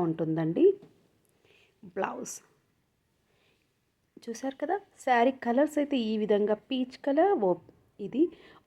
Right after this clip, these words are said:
ఓపెన్ చేస్తే కూడా నేనైతే పిక్స్ యాడ్ చేస్తున్నాను. వీడియోలో మాకు క్లారిటీ లేదని చాలామంది అడుగుతున్నారు కదా, so వాళ్ళ కోసం అండి. సీ గ్రీన్ కలర్, అదే ఒకలాంటి బ్లూయిష్ షేడ్ ఉంటుందని చెప్పాను కదా, అది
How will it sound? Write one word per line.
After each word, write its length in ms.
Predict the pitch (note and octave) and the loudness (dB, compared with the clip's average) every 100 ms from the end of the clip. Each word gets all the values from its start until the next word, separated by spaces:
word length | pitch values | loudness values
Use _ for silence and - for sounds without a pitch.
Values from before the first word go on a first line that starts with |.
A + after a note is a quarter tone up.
| A3+ | 0
ఓపెన్ 280 | B3 D4 C#4 | 4 4 6
చేస్తే 320 | A#3+ A#3 - C4 | 4 4 0 -2
కూడా 140 | B3+ A#3 G#3+ | 0 2 4
నేనైతే 320 | F#3 F3+ G#3+ - | 4 2 -2 -8
పిక్స్ 240 | F#3+ - G#3+ | -10 -6 -6
యాడ్ 160 | F3+ - | -6 -6
చేస్తున్నాను. 500 | F#3 F#3 G3 F#3+ G3 A3 | -8 -8 -6 -2 -2 0
వీడియోలో 360 | F#3+ F#3+ G#3 G#3 G3 | 2 4 2 2 -2
మాకు 140 | F3+ - | -4 -6
క్లారిటీ 360 | E3+ F3+ F#3 G3+ | -4 -2 -2 -2
లేదని 280 | F#3+ F#3 F#3+ | 0 0 -4
చాలామంది 420 | F#3+ E3 F3 F#3 F3 | -6 -4 -2 0 -2
అడుగుతున్నారు 500 | E3 E3+ G3 F#3 F3 G3 | -4 -8 -8 -6 -4 -2
కదా, 120 | D#4 D#4+ - - - _ _ _ _ _ _ - | -2 -4 -14 -20 -20 _ _ _ _ _ _ -8
so 80 | E4+ F#4+ A#3 _ _ _ _ _ _ _ G3 F3+ | -8 -8 -16 _ _ _ _ _ _ _ -14 -8
వాళ్ళ 180 | F#3 G3 | -8 -6
కోసం 280 | F#3+ F#3+ F#3+ F#3 | -6 -4 -4 -2
అండి. 220 | F#3+ F4+ G4+ - - | 2 2 0 -4 -8
సీ 100 | A#3+ F#3+ | -6 0
గ్రీన్ 240 | B3 C#4+ C#4 | 4 4 2
కలర్, 240 | G3 F3+ F3+ | 2 2 2
అదే 140 | G3 G3 | 2 0
ఒకలాంటి 460 | G3 F3+ G#3 C4 G#3+ | 0 0 0 -2 -4
బ్లూయిష్ 320 | F#3 G3+ G#3+ - | -2 -2 -4 -6
షేడ్ 200 | G3 F3 E3+ | -4 -4 -4
ఉంటుందని 360 | E3 F3 E3+ F3+ | -6 -6 -6 -8
చెప్పాను 320 | E3+ F3+ F#3 | -10 -10 -6
కదా, 120 | F#3+ G#3 | -6 -4
అది 120 | G#3 | -4